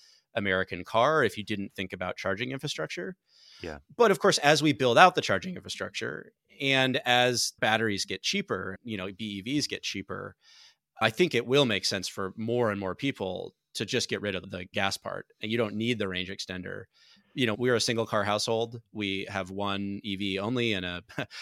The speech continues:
Speaker 1: our, our second car is an e-bike, um, <laughs> for riding around town.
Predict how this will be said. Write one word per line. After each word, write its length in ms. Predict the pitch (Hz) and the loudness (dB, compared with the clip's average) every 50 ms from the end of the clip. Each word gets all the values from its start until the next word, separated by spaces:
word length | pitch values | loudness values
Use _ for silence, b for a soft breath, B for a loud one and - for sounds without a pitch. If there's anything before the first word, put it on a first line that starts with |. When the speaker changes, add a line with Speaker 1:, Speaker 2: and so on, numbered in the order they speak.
| B B - | B B 0
Speaker 1:
our, 160 | 107 101 101 | 0 0 2
our 120 | 113 110 | 2 2
second 260 | - - 123 - 110 107 | 2 4 2 2 2 0
car 220 | - 120 104 107 | 2 2 2 2
is 80 | 104 107 | 2 0
an 80 | 107 | 0
e-bike, 420 | 117 123 123 131 131 131 - - B B B B B B B | 2 4 4 4 4 2 0 -6 B B B B B B B
um, 420 | - 131 123 127 120 123 113 110 98 | 6 8 8 8 8 6 4 0 -2
<laughs> 100 | - - | -2 -2
for 100 | - 127 | 0 2
riding 260 | 127 120 127 120 117 | 4 4 4 4 2
around 240 | 120 113 113 113 110 | 0 0 0 0 0
town. 300 | 131 139 156 165 185 | 2 2 2 2 0